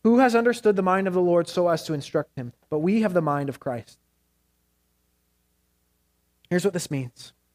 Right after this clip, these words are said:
It means the person that believes the gospel, because they have the Holy Spirit, you are able to discern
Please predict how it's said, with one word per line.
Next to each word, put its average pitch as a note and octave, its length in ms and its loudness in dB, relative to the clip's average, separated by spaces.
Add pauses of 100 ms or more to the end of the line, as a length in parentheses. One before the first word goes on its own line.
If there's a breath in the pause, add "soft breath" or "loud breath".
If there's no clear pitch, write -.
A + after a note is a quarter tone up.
(220)
It E3+ 80 -4
means F3 200 2
the D#3+ 80 -2
person A3 400 2
that F#3+ 160 -2
believes F3 320 0
the F#3+ 80 -2
gospel, D3 560 -6 (440)
because G3 320 2
they A3+ 120 4
have A#3 160 2
the A3+ 80 4
Holy A#3+ 240 2
Spirit, G#3+ 440 0 (640)
you F#3+ 160 6
are G3+ 120 6
able A#3 400 4
to - 180 -4
discern F#3+ 800 0